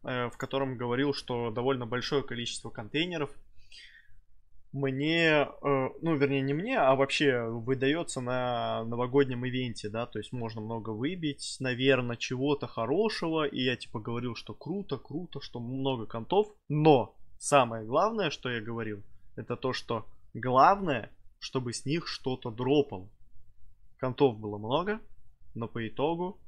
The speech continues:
грубо говоря, я ничего не выбил,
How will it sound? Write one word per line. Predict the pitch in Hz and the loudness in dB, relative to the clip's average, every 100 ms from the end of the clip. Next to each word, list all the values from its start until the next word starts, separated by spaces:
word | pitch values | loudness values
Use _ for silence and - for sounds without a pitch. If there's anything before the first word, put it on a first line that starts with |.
| - - - _ - - - - - - | -20 -20 -20 _ -16 -16 -16 -20 -16 -4
грубо | 135 143 123 | 0 2 0
говоря, | 113 104 107 151 - | -4 -2 0 0 -2
я | - 117 123 123 - | -8 -2 0 0 -2
ничего | - 127 151 208 208 - 151 127 107 | -8 -4 -2 -2 2 2 2 -2 -2
не | 107 | -2
выбил, | 147 202 139 117 | -2 -2 -2 -4